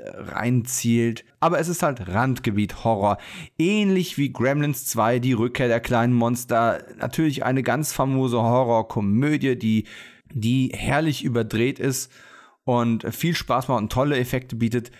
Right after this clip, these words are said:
Naja, aber eben auch eine Horrorkomödie ist. Ganz ähnlich sieht es mit Ambulance aus. Ambulance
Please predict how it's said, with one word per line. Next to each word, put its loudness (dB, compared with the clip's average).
Naja, 0
aber 2
eben 0
auch -2
eine 0
Horrorkomödie 2
ist. -6
Ganz 0
ähnlich 0
sieht 2
es -2
mit 0
Ambulance 0
aus. -6
Ambulance 0